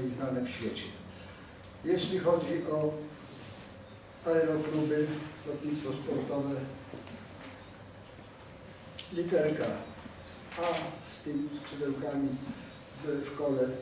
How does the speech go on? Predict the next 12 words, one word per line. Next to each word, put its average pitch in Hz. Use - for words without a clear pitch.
nie 147
budziła 143
wątpliwości. 123
Jeśli -
chodzi 170
o, 147
mm, 143
lotnictwo 156
ogólnie 170
zawodowe, 135
lotni-, 143
to 185